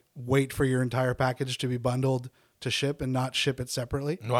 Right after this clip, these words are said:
Speaker 2: ouais, ça, c'est
Speaker 1: So,
Speaker 2: sûr, ça, c'est sûr.
Speaker 1: yeah, but I mean, Amazon has integrated themselves into our lives
Speaker 2: Mm-hmm.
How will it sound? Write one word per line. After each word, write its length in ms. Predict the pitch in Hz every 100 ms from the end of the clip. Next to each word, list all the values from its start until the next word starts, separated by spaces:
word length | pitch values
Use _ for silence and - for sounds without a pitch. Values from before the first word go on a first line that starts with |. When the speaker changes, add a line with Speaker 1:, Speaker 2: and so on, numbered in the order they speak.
| 92
Speaker 2:
ouais, 140 | 110 -
ça, 140 | 95
c'est 140 | -
Speaker 1:
So, 80 | -
Speaker 2:
sûr, 200 | 123 113
ça, 120 | 113
c'est 160 | 123 95
sûr. 160 | - 92 -
Speaker 1:
yeah, 220 | 190 151
but 120 | 143
I 60 | 147
mean, 160 | 151
Amazon 500 | 143 151 170 170 160
has 200 | 151 147
integrated 480 | 151 147 139 143 139
themselves 480 | 135 127 131 123 120
into 240 | 123 131
our 100 | 123
lives 580 | 120 123 123 127 117 123
Speaker 2:
Mm-hmm. 100 | 135